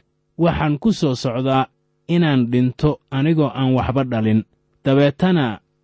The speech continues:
Ilaah wuxuu u sii xaqiijiyey ballankiisii ahaa in kuwa isaga ka farcamaya ay noqon doonaan sida camuudda badda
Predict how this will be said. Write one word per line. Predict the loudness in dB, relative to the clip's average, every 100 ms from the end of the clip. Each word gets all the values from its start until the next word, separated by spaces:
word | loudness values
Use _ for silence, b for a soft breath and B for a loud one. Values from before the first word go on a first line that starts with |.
| _
Ilaah | -6 -2 -2 -4 -4
wuxuu | -2 -2 0 0 2 0 -2
u | -4
sii | -2 -4
xaqiijiyey | -4 -6 -6 -6 -2 0 0
ballankiisii | -2 -2 -2 -2 -2 -4 -2 -4
ahaa | -4 -4 -4 -6 _ _ _ _ _ -6
in | -4 -2
kuwa | 2 2 2
isaga | -4 -4 -4 -2
ka | -4
farcamaya | -4 -4 -4 -2 -2 0 0 -2 -4 -6
ay | -4
noqon | -2 -2 -2 -2
doonaan | -2 -2 0 0
sida | -2 -4 -4
camuudda | -4 0 0 0 -2
badda | -4 -6 -4 -6